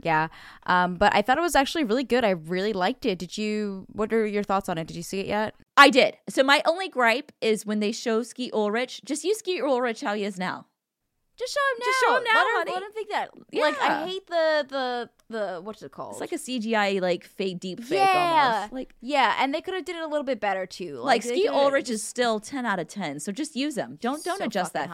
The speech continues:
Speaker 1: hot.
Speaker 2: face. He doesn't need
Speaker 1: They
Speaker 2: it. <laughs>
Speaker 1: showed him on set, and he d-, still looks good.
Speaker 2: Oh, my God.
Speaker 1: Like,
Speaker 2: Yeah.
Speaker 1: um, so
Speaker 2: So good. <laughs>
Speaker 1: we can talk about it a little bit, 'cause we could talk about it with, with or without spoilers. It's your choice.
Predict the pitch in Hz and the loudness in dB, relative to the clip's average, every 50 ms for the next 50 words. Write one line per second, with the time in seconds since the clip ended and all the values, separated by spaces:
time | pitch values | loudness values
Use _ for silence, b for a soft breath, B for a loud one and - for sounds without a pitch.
0 | 147 127 127 170 - - - 349 320 370 359 - 349 330 320 311 262 - 320 370 | -6 -8 -8 -8 -10 -10 -12 -10 -10 -10 -10 -10 -10 -12 -10 -4 2 4 4 4
1 | - 196 - 339 320 339 339 359 349 349 349 330 - - 285 269 285 294 269 - | 4 4 8 10 12 12 12 10 10 6 6 4 2 4 4 4 4 4 0 -4
2 | - - 226 262 277 262 - - 233 240 240 247 220 202 - 175 - - - - | -2 0 2 4 4 4 2 0 -2 -2 -4 -4 -6 -10 -12 -14 -14 -12 -10 -4
3 | - 262 269 233 233 233 226 - - - - 208 247 247 233 214 185 160 151 165 | -2 -2 0 0 -2 -4 -6 -8 -12 -4 2 8 10 10 10 10 8 4 0 -2
4 | - _ _ - 240 196 185 180 185 160 123 180 165 156 165 - _ _ _ _ | -6 _ _ 2 4 6 6 6 6 4 2 0 -4 -8 -12 -18 _ _ _ _
5 | _ _ _ _ _ _ _ _ _ _ - 214 202 196 - - - 165 165 170 | _ _ _ _ _ _ _ _ _ _ -2 0 2 2 2 0 -2 -4 -6 -10
6 | 170 - - - 254 220 196 185 180 185 175 165 151 123 82 80 165 - - - | -14 -8 -2 -2 0 0 0 -2 -2 -2 -4 -2 -4 -6 -8 -8 -10 -8 -2 -2
7 | 240 226 233 - 294 285 262 269 302 240 220 196 196 190 190 190 190 190 - - | -2 -2 -2 -2 0 0 2 2 0 -2 -2 -4 -4 -6 -6 -6 -8 -8 -8 -8
8 | - 254 208 202 196 - - - - - - 262 - 359 381 359 330 294 285 269 | -4 -2 -2 -2 -2 -6 -10 -20 -20 -14 -14 -12 -10 -6 -6 -6 -4 -2 -2 -2
9 | 269 262 - 208 196 226 220 _ _ _ - 208 208 220 - 220 202 202 196 190 | -2 -2 -6 -6 -8 -8 -8 _ _ _ -18 -14 -14 -12 -10 -10 -10 -8 -8 -8
10 | 196 180 170 170 269 - 180 170 170 175 185 185 180 180 - - 185 180 180 - | -8 -8 -8 -10 -10 -12 -12 -10 -10 -10 -10 -12 -14 -18 -16 -14 -14 -14 -12 -10
11 | 202 185 175 185 - | -8 -8 -8 -8 -10